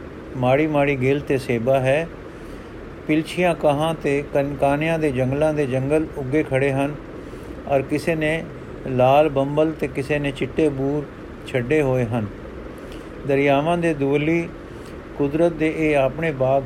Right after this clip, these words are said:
ਖਿੜ ਰਹੇ ਹਨ। ਵਿਚਕਾਰ ਨੀਵੀਆਂ ਪਾਣੀ ਦੀਆਂ ਰੋਆਂ ਉਮਰਾ ਢਲੀ ਦੀ ਗੰਭੀਰਤਾ ਵਾਲੇ ਵੇਗ ਵਾਂਗੂ ਵਹਿ ਰਹੀਆਂ ਹਨ।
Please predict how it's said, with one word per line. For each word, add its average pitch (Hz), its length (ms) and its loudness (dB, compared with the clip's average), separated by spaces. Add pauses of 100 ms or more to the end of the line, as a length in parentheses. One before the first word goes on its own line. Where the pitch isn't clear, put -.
ਖਿੜ 139 140 0
ਰਹੇ 135 220 2
ਹਨ। 113 240 -4 (440)
ਵਿਚਕਾਰ 143 420 4
ਨੀਵੀਆਂ 151 420 0
ਪਾਣੀ 151 360 0
ਦੀਆਂ 147 280 0
ਰੋਆਂ 147 380 2 (800)
ਉਮਰਾ 160 380 6
ਢਲੀ 151 500 2 (760)
ਦੀ 135 180 0
ਗੰਭੀਰਤਾ 135 540 2
ਵਾਲੇ 143 360 2
ਵੇਗ 139 320 2
ਵਾਂਗੂ 139 500 0
ਵਹਿ 135 280 4
ਰਹੀਆਂ 120 300 2
ਹਨ। 107 220 -2